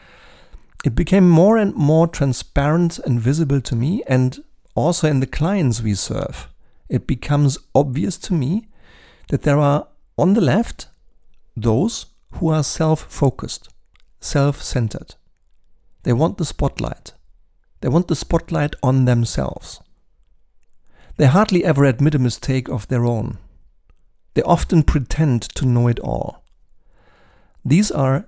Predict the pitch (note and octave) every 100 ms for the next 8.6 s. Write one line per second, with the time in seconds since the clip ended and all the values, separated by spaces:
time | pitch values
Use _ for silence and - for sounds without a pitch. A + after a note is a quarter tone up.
0 | - - - D3 D#3 - - - B2+ -
1 | B2 - B2 - - - - - _ _
2 | - - - - C3 C3+ D3 - - _
3 | - - B2 A#2 G#2+ G#2+ - - - -
4 | _ _ _ _ _ _ _ _ - -
5 | - - - - D3+ C3+ C#3 C3 A3+ F#3
6 | D3+ - G#2+ E3+ - B2+ C3 C#3 C#3 C3+
7 | C3+ C3+ - - - D3 C#3+ D#3+ F#3 F#3
8 | - A2+ - - -